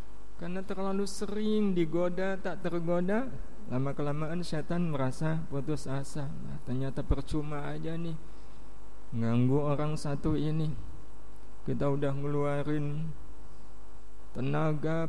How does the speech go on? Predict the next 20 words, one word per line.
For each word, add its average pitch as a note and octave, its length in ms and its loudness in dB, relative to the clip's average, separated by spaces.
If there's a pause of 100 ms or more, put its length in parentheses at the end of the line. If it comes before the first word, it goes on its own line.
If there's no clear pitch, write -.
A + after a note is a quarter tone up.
pikiran, E3 920 0
waktu, E3+ 800 2
bahkan D#3 420 2
biaya D#3+ 540 2
yang F3 240 0
tidak F3 480 2 (160)
sedikit, E3+ 640 2 (240)
tapi G#3 320 0
ternyata F#3+ 480 2
nggak F3+ 340 4
ada G#3+ 140 4 (320)
hasilnya. G3 800 2 (720)
Udah D3+ 320 2
nih, D3+ 320 0
orang C3+ 320 0
yang C3+ 160 0
satu C#3+ 240 0
ini D3+ 240 0
biarin C3+ 480 0
aja D3+ 260 2